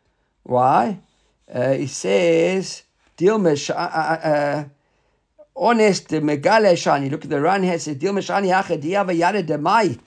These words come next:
Min Alta Gamer V'yad Begita. Look at the Ran there. The Ran is about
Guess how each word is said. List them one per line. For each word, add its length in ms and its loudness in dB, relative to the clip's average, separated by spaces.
Min 220 0
Alta 380 4
Gamer 300 2
V'yad 300 2
Begita. 500 -4
Look 120 -10
at 60 -6
the 100 0
Ran 220 2
there. 100 -2
The 140 -2
Ran 260 2
is 500 -4
about 640 -2